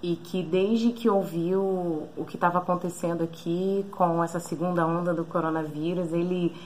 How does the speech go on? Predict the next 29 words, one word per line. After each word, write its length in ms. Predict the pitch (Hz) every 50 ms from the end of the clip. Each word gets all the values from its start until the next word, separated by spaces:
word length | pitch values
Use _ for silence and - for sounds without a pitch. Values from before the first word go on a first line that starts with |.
| - - - -
se 160 | - - - 196
aproximou 580 | 190 196 202 214 220 - - 208 196 190 196
em 140 | 202 208 202
ajuda 560 | 196 190 185 170 175 180 185 190 175 185 180
de 180 | 170 160 165 180
uma 140 | 185 190 190
forma 320 | 190 - 196 196 202 190
muito 260 | 190 196 208 202 226
especial, 760 | 226 - - - - 202 202 202 - 202 175 170 175 185 185 180 - - - - -
e 380 | 165 165 165 165 170 170 165 165
é 100 | 165 170
o 60 | 170
Marcos 420 | 165 165 160 170 170 - 190 165
Almeida. 600 | 175 175 180 175 170 160 165 160 147 147 147 147 - - - - - - - - - - - -
E 320 | - 185 175 175 175 175
na 100 | 170 175
semana 300 | 175 - 202 196 208 226
passada, 720 | 220 - 170 165 - - - 180 175 170 165 151 147 147 147 - - -
ele 200 | 156 175 165 160
compartilhou 840 | 160 - 170 - 165 160 160 - - 180 160 156 156 156 160 160 156
um 140 | 160 160 160
texto 580 | 160 165 151 156 156 156 - - - 180 175 175 -
no, 760 | - 165 160 156 156 156 151 147 151 147 147 147 143 143 147 147
em 100 | 160 160
uma 140 | 160 160
das 140 | 160 165 156
suas 240 | 156 - 170 160 160
mídias 320 | 160 156 151 156 156 156
sociais 720 | - - 156 151 - - 165 160 165 165 165 165 160 -